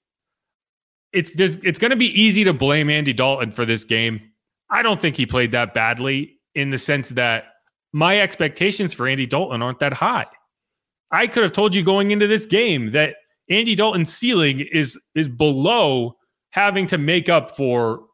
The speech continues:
missing three of his offensive linemen. So in that sense, I, you got, I got exactly what I expected out of Andy Dalton. I thought he threw the ball reasonably well. I don't understand the decision to throw it up to Kevin White, but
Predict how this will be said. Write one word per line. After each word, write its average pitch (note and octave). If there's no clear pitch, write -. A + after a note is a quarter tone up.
missing D#3
three D3+
of B2
his B2
offensive G#2
linemen. F#2
So F#3
in F3+
that G#3+
sense, -
I, F#3+
you A3
got, A#3+
I G3+
got B3
exactly A3+
what A3+
I A#3
expected A3+
out D3+
of C3+
Andy B2+
Dalton. G2+
I A3+
thought C4
he C4
threw A#3+
the A3+
ball A3+
reasonably G#3+
well. G3+
I A3
don't A3+
understand G3
the E3+
decision F3+
to E3
throw E3+
it E3+
up E3
to D3+
Kevin D3+
White, G#3
but F#3